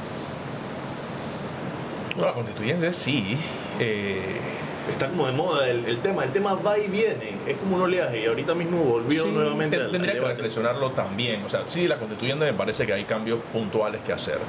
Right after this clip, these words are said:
Speaker 1: ca-, cambios muy puntuales que hacer. Lo, la única, digamos, eh, el único pensamiento que tendría es cuándo es el momento más oportuno, porque si tú tienes que hacer una competencia de constituyentes y tienes un sistema político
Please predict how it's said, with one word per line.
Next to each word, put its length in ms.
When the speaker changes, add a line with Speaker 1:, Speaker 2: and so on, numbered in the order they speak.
Speaker 1:
ca-, 180
cambios 260
muy 120
puntuales 480
que 120
hacer. 220
Lo, 160
la 200
única, 420
digamos, 320
eh, 1200
el 60
único 200
pensamiento 500
que 100
tendría 420
es 80
cuándo 220
es 60
el 60
momento 340
más 120
oportuno, 540
porque 260
si 160
tú 100
tienes 220
que 60
hacer 120
una 120
competencia 500
de 80
constituyentes 920
y 60
tienes 200
un 80
sistema 360
político 500